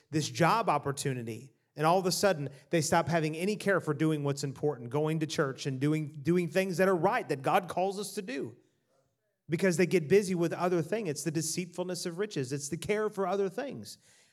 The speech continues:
But you know also what, what is in here, uh, that it talks about is the, the cares of this,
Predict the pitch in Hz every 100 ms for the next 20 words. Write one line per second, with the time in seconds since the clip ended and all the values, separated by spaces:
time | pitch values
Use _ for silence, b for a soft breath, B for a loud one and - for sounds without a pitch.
0 | b 165 180 208 185 202 233 202 175 170
1 | 190 - 180 175 147 180 254 180 151 170
2 | - _ _ _ _ _ _ _ _ -
3 | 160 147 - 175 175 170 196 226 170 156
4 | 151 151 139 165 165 156 156 180 196 190
5 | 175 143 160 160 -